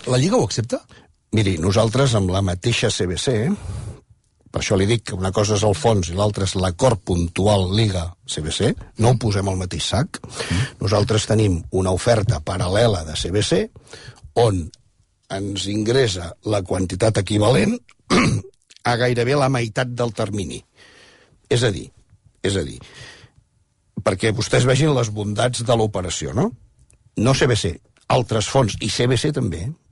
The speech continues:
Speaker 2: i C B C també, t'ofereixen la possibilitat de, contra aquest deu per cent, deu pe-, deu i escaig per cent dels drets de televisió, en lloc de cinquanta anys, la cessió per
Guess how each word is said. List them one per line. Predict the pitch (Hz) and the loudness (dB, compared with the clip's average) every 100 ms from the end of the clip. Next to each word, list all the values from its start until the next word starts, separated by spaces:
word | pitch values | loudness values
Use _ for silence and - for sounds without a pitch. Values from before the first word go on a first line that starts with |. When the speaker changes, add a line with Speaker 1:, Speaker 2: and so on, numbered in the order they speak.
| - | -6
Speaker 2:
i | |
C | - 87 | -4 -4
B | 92 | -2
C | - | -2
també, | 113 - 73 131 - - - - - _ _ _ - | 0 -2 -2 -6 -10 -14 -14 -14 -20 _ _ _ -2
t'ofereixen | 107 98 117 110 - 67 71 _ _ _ - - - | 0 4 4 2 -2 -6 -10 _ _ _ -4 -4 0
la | 104 110 | 0 0
possibilitat | 101 151 139 131 117 104 101 110 82 - - | 2 2 2 0 2 2 0 -2 -2 -10 -10
de, | 90 90 | -6 -2
contra | 104 101 104 | 0 0 -2
aquest | 107 131 123 | 0 0 2
deu | 131 135 | 4 2
per | - 123 110 | 2 2 2
cent, | 147 123 90 | 2 2 0
deu | 101 | -6
pe-, | 95 92 - | -6 -10 -10
deu | - 101 101 | -10 -6 -4
i | 98 | -6
escaig | - 98 - | -4 -4 -2
per | - - | -6 -2
cent | 110 90 85 - - - | 0 0 -2 -14 -18 -12
dels | - 95 87 | -4 -4 0
drets | 98 101 95 | 0 0 0
de | |
televisió, | 101 101 98 95 110 117 165 - - - - - _ _ _ - | 0 0 2 2 2 2 0 -10 -16 -16 -18 -20 _ _ _ 0
en | 104 | 2
lloc | 120 104 | 2 0
de | 95 | -2
cinquanta | 113 117 147 113 | 0 2 0 0
anys, | 110 147 - - - _ _ - _ | -4 -8 -10 -12 -12 _ _ -20 _
la | 95 | -6
cessió | - 87 95 117 | -4 -2 0 0
per | 110 107 | 0 0